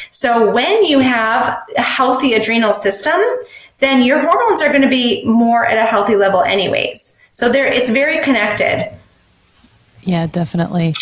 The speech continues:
Speaker 2: And, um, since, for those of the people that don't know, um, your adrenals are kind of like, not exactly triangular shaped, but they are a little triangular shaped, um, little glands that sit one on the top of each ki-, kidney, and males and females have them.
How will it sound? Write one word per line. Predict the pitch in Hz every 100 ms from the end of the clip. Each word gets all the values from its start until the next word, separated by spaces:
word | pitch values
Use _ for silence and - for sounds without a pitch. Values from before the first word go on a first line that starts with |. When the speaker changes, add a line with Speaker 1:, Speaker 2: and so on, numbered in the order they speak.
| - - - -
Speaker 2:
And, | 196 190 180 -
um, | 185 175 160 165 - _ _ _ _ -
since, | - 233 202 -
for | 214
those | 214 214
of | 202 185 -
the | 180
people | - 190 180
that | 175
don't | 175 175 160
know, | 156 165 175
um, | 156 160
your | 180
adrenals | 180 185 196 196 185
are | 170
kind | - 196 202
of |
like, | 180 170 156 - - - - - -
not | 202 277 277
exactly | 180 214 - 262
triangular | - 233 226 240 240 240 247
shaped, | - 262 262 -
but | 214 196
they | 226
are | 196
a | 185
little | 180 175
triangular | - 165 160 160 156 160
shaped, | - 170 175 - -
um, | 160 156 160 151 196
little | 190 214
glands | 185 175 196
that | 180 -
sit | - 180 160
one | 165
on | 180 185
the |
top | - 160 170
of | 175
each | 180 -
ki-, | - 180 -
kidney, | 214 160 156 165 180 - - - - -
and | 180 175 190
males | 175 170 180
and | 190
females | 196 196 208
have | - 165 160
them. | 170 180 214